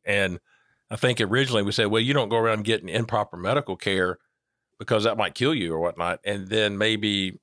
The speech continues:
uh, you know, maybe sometimes the logic behind these rules has changed, but that is the logic behind the rule.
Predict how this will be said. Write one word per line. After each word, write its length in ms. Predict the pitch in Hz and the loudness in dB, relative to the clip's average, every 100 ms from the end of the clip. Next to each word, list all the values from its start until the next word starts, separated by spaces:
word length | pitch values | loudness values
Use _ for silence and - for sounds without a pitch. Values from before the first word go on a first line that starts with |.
| - | -6
uh, 120 | 95 87 | -6 -4
you 140 | 117 | -4
know, 140 | 98 | -2
maybe 320 | 90 139 175 156 | 0 0 0 0
sometimes 640 | 165 147 156 131 127 107 | 0 0 0 0 -2 -4
the 100 | 101 | -2
logic 480 | 98 110 117 117 - | 0 0 0 -2 -4
behind 420 | 104 110 113 113 | -2 0 0 0
these 180 | 113 113 | -2 -2
rules 360 | 110 113 110 | -2 0 -2
has 160 | 107 104 | -4 -4
changed, 480 | - 113 110 104 104 | -2 -2 -2 -6 -2
but 180 | 101 | -2
that 220 | 113 110 110 | 0 0 2
is 160 | 104 | -2
the 80 | 92 | -2
logic 360 | 87 92 85 - | 0 0 -2 -6
behind 320 | 85 87 82 | -6 -6 -8
the 60 | |
rule. 300 | 85 98 82 | -6 -4 -4